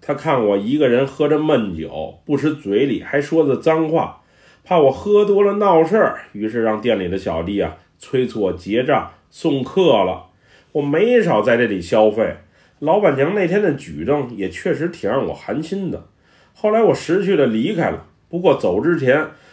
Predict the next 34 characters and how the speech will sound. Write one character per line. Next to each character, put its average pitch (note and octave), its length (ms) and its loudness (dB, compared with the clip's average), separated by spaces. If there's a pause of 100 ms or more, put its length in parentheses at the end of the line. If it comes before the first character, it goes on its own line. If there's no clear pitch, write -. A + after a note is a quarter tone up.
(180)
我 A2+ 140 0
在 B2+ 100 4
老 B2+ 200 4
板 B2+ 140 2
娘 A2+ 160 0
的 C#3+ 80 0
车 D3 280 0
后 C3+ 200 2
面 F#2 160 -2
啊 - 220 -10
撒 - 260 -6
了 D#3+ 100 4
泡 E3 180 4
尿， E3+ 320 -2 (200)
并 A#2 220 -6
滋 C#3 260 -4
在 A2+ 140 2
了 A2 80 0
后 G#2+ 240 0
轮 F#2 240 2
上。 A2 220 -6 (320)
这 F#3+ 160 -2
破 F2+ 340 -4
店 G#2 160 -2
儿， - 140 -10 (320)
我 A#2+ 260 0
以 A#2+ 160 0
后 E2+ 340 -8 (140)
是 - 160 -8
不 F#2 260 -10
打 E2 240 -12
算 D#2+ 220 -10
来 C2+ 240 -14
了。 D#2+ 140 -12